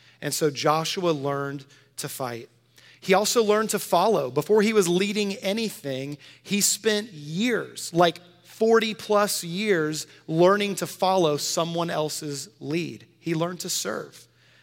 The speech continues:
And ultimately, as we see in Jesus' life, at any season, even in our leading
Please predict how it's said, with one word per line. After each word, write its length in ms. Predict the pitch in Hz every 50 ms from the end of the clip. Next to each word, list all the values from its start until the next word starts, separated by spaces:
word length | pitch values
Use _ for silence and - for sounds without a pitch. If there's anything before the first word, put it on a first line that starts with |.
| _ -
And 140 | 170 170 180
ultimately, 580 | 180 190 226 - 226 190 175 170 165 170 175
as 120 | 185 170 160
we 80 | 170
see 240 | 156 - - 202 190
in 120 | 180 165 139
Jesus' 500 | 127 160 185 220 196 175 170 - - 147
life, 500 | 135 131 143 170 185 - - - - _ _ _ _ _ _ _ _ _ _ _ _ _ _ _ _ _ _ _ _ _ _ _ _ -
at 160 | 175 180 180 -
any 280 | 185 190 226 277 294 254
season, 580 | - - - 160 151 143 123 131 123 113 117 -
even 280 | 208 202 214 254 240 233
in 140 | 226 214
our 180 | 214 196 202 196
leading 800 | 175 156 156 165 190 240 269 277 196 156 135 123 117 113 101